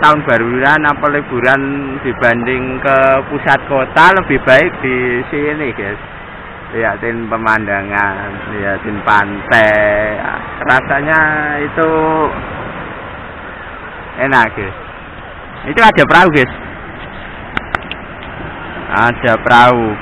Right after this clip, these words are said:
gimana ya ngejumnya ya? Nah, mana ya?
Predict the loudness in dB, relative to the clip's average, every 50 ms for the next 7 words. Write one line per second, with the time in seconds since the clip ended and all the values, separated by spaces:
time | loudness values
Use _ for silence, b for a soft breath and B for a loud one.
0 | -6 -4 -4 -2 0 0 2 2 2 2 2 0 0 -2 -4 -4 -4 -4 -2 -2
1 | -2 -2 -2 -4 -6 -8 -8 -10 -12 -12 -12 -12 -12 -14 -14 -12 -12 -12 -12 -12
2 | -14 -14 -14 -14 -14 -14 -14 -14 -14 -14 -14 -14 -14 -14 -12 -10 -10 -8 -6 -2
3 | -2 0 0 0 -2 -4 -8 -10 -14 -14 -14 -14 -14 -14 -14 -14 -14 -16 -14 -10
4 | -8 -4 -2 0 0 0 0 -2